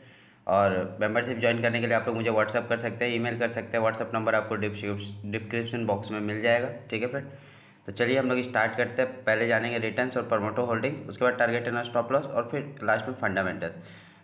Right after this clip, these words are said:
तो चलते हैं हम लोग money control app पे और प्रेसमैन का share search करते हैं।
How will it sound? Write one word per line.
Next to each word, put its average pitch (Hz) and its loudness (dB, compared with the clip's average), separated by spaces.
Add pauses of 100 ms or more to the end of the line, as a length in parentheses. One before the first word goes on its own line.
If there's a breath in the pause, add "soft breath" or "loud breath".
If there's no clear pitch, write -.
(100)
तो 107 -2
चलते 117 0
हैं 131 4
हम 127 0
लोग 131 0
money 120 2
control 120 2
app 120 2
पे 175 -4 (640 loud breath)
और 92 4
प्रेसमैन 113 0
का 117 2
share 113 2
search 110 0
करते 113 -2
हैं। - -12